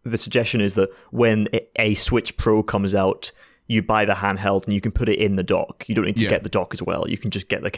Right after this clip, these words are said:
Speaker 1: the, the handheld. That's a possibility as
Speaker 2: Which
Speaker 1: well.
Speaker 2: is weird because, like, the, the dock is not the expensive part of,
Speaker 1: Yeah.
Speaker 2: <laughs> of the Switch. It's, like, seventy pound or whatever, but I suppose that's nice, especially
Speaker 1: I
Speaker 2: if
Speaker 1: guess you
Speaker 2: they,
Speaker 1: don't get
Speaker 2: if they
Speaker 1: three
Speaker 2: don't
Speaker 1: docks.
Speaker 2: continue to make the white dock, which I have, which looks fucking cracking.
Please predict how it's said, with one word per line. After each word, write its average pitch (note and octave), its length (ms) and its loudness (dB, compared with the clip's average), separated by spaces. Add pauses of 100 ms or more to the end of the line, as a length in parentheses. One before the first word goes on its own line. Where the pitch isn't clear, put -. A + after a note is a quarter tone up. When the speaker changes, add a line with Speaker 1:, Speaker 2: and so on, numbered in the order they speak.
Speaker 1:
the, G#2+ 220 -2
the A2 80 -4
handheld. F#2 460 -4
That's G#2 160 -4
a - 20 -20
possibility - 560 -4
as - 80 -2
Speaker 2:
Which D3 80 2
Speaker 1:
well. D#3 100 0
Speaker 2:
is C3+ 80 2
weird C#3+ 320 2
because, A#2+ 300 -2
like, G#2+ 120 0
the, G2+ 200 -2
the G2+ 180 -6
dock G#2 300 -2
is A2 100 0
not A2 260 -4
the A2 60 -4
expensive - 580 -6
part G#2 300 -4 (240)
of, G#2+ 180 -4
Speaker 1:
Yeah. A#2 280 2 (140)
Speaker 2:
<laughs> - 140 -6
of - 260 -4
the D#3 60 0
Switch. - 400 -4
It's, A#2 140 -2
like, A2 140 -4
seventy A2 320 0
pound A2 240 0
or A#2+ 80 2
whatever, B2+ 340 2
but A#2+ 240 -2 (320)
I - 60 -2
suppose A#3 260 -2
that's A2 220 -2
nice, A#2+ 360 -2
especially C3 420 0
Speaker 1:
I C3+ 40 2
Speaker 2:
if A#2+ 40 0
Speaker 1:
guess - 60 -2
you A2 60 2
Speaker 2:
they, A#2 40 2
Speaker 1:
don't G2+ 80 0
get - 100 0
Speaker 2:
if A2 100 -2
they A#2+ 60 2
Speaker 1:
three A2 160 2
Speaker 2:
don't G2+ 160 2
Speaker 1:
docks. G2+ 100 2
Speaker 2:
continue A2 240 2
to A2+ 140 -2
make A2 200 -2
the A2 100 0
white A2 340 0
dock, A2+ 340 -2
which A2 140 -8
I A2 80 -4
have, A2+ 260 -4
which - 200 -16
looks - 180 -14
fucking G2+ 340 -8
cracking. - 440 -6